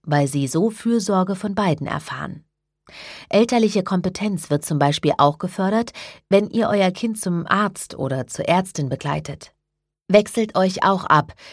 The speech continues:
damit ihr beide Routine darin bekommt, wie so ein Termin abläuft. Haltet euch über die Informationen rund um Krankheiten, Impfungen und so weiter auf dem Laufenden.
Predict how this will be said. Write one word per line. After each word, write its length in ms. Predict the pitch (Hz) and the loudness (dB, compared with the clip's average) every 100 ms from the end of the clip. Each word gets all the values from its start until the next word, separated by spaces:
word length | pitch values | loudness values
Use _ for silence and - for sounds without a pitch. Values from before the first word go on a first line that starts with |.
| - | -10
damit 260 | 143 143 147 | -2 -2 0
ihr 120 | 139 | 2
beide 320 | 151 156 156 | 4 4 4
Routine 480 | 147 147 - 196 170 | 0 -2 -2 -2 0
darin 260 | 151 151 147 | 0 0 0
bekommt, 540 | 147 156 147 147 - _ | 0 0 0 -2 -8 _
wie 240 | 165 208 | -4 -2
so 220 | 214 170 160 | 0 0 2
ein 240 | 156 156 | 0 0
Termin 360 | 180 175 170 175 | -2 -2 -2 -4
abläuft. 680 | 190 - 127 - - - - _ _ _ _ | -6 -4 -4 -4 -10 -16 -20 _ _ _ _
Haltet 380 | - 233 233 233 | -2 0 0 -2
euch 240 | - 190 185 | 0 0 0
über 180 | 180 | 0
die 140 | 180 170 | 0 -2
Informationen 840 | 175 180 160 156 - 202 220 190 | -2 -2 0 -2 -2 -4 -2 -2
rund 300 | 156 175 196 | 0 0 0
um 160 | - 135 | -4 -6
Krankheiten, 880 | - 160 180 - 147 151 143 131 - | -4 -4 -4 -2 -2 -2 -4 -6 -4
Impfungen 580 | 190 196 - 160 143 143 | -2 -2 -2 -2 -2 -2
und 200 | 208 190 | -6 -4
so 160 | 190 | 0
weiter 380 | 147 143 143 143 | 2 2 2 2
auf 140 | 156 156 | 0 0
dem 120 | 185 | 0
Laufenden. 680 | 160 127 - 123 65 - | 2 2 0 -6 -6 -8